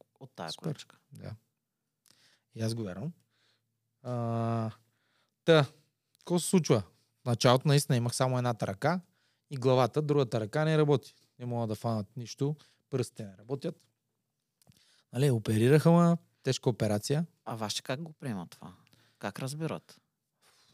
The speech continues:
Speaker 2: Не питай. <laughs> Майка, майка работеше в пощата,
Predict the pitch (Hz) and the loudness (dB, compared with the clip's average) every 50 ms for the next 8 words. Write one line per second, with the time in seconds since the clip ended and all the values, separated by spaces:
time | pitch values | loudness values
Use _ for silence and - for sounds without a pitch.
0 | _ 127 117 101 _ _ - 127 101 - - - - - - 135 117 - 156 123 | _ -20 -20 -20 _ _ -4 -4 -4 -6 -10 -14 -10 -6 -4 -2 2 2 2 2
1 | - - - - - - _ _ - 120 123 131 131 - 165 165 170 170 175 175 | 2 -6 -20 -20 -20 -20 _ _ -10 -8 -6 -6 -2 0 2 4 4 4 4 4
2 | 175 175 170 - - _ _ _ 165 147 127 127 131 135 127 170 147 131 131 139 | 4 4 2 0 -4 _ _ _ -18 -10 -6 -2 -2 0 0 2 2 2 2 0
3 | 139 - - - _ - 123 120 - - - 113 - - 117 156 180 190 | 0 -2 -8 -10 _ -2 0 0 0 -2 -6 -8 -6 -6 -4 -4 -4 -4